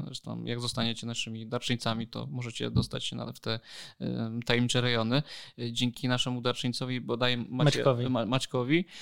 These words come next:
Speaker 1: e, zdążyłem przeczytać, e, rozdział, który mi polecił z książki Davida Nobla, e, Religia techniki, boskość człowieka i duch wynalazczości. To jest bardzo, bardzo ciekawy ten, ten rozdział w tej, w tej książce, który pokazuje taką,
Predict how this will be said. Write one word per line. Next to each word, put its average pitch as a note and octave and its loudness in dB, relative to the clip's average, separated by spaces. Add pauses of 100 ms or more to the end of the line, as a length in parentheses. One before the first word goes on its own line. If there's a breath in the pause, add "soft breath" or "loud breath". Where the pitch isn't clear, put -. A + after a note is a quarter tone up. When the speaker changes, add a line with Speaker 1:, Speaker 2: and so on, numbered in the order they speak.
(340 loud breath)
Speaker 1:
e, B2 4 (920)
zdążyłem C#3+ 10
przeczytać, C3 -2
e, B2 0
rozdział, B2 4
który A2+ -6
mi A#2 -2
polecił A#2+ -2
z A2+ -4
książki A#2 0
Davida A#2 0
Nobla, A#2 2 (420 loud breath)
e, - -2 (880)
Religia B2 4
techniki, C#3+ 0
boskość B2+ 2
człowieka C3 2
i B2 -2
duch C3 -4
wynalazczości. B2 -2
To B2+ -6
jest A#2+ -2
bardzo, B2+ 4
bardzo B2 -2
ciekawy B2+ -2
ten, A#2+ -4
ten A#2+ -6
rozdział A#2+ -2
w - -18
tej, A#2+ -4
w - -14
tej B2 -6
książce, - -2
który B2+ -4
pokazuje B2 -2
taką, B2 -2